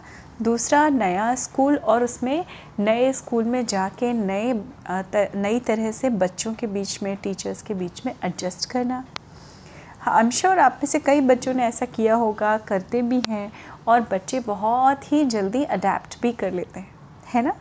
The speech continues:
आई एम श्योर बहुत जल्दी अडैप्ट कर लेते हैं, but वो प्रोसेस जो होता है वो थोड़ा सा जिसको हम कह सकते हैं, हम्म, ट्रांजिशनल फेज,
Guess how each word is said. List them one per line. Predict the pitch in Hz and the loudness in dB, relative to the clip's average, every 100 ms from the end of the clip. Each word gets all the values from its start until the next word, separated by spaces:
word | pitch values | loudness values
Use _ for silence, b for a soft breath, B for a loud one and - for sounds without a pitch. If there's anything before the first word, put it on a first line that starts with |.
| B B B B B 214 | B B B B B 0
आई | |
एम | 220 | 0
श्योर | - 320 359 359 B B - | 0 4 4 2 B B -2
बहुत | 254 330 | 4 4
जल्दी | 294 214 208 | 2 2 2
अडैप्ट | 196 - - | 0 -4 -6
कर | 190 | -6
लेते | 190 233 | -4 -2
हैं, | 233 | 0
but | 262 - | -2 0
वो | 311 | -4
प्रोसेस | - - 220 - 330 320 | -2 0 0 0 -2 0
जो | 285 | 2
होता | 262 220 220 | 2 0 -2
है | 226 | -2
वो | 311 370 | -2 -4
थोड़ा | - 294 254 269 | 2 4 6 4
सा | 277 - | 2 -6
जिसको | 240 240 - | -6 -6 -4
हम | 262 240 | -4 -4
कह | 247 233 233 | -4 -6 -6
सकते | 220 - 226 | -8 -8 -8
हैं, | 233 240 220 214 233 302 B B B B B - 240 | -6 -6 -6 -6 -6 -8 B B B B B -2 2
हम्म, | 240 240 240 240 240 240 240 | 4 4 4 2 2 2 0
ट्रांजिशनल | - 226 208 208 202 240 240 - 269 269 | 2 2 2 0 0 -2 -2 -2 -2 -2
फेज, | - 214 - | 0 0 0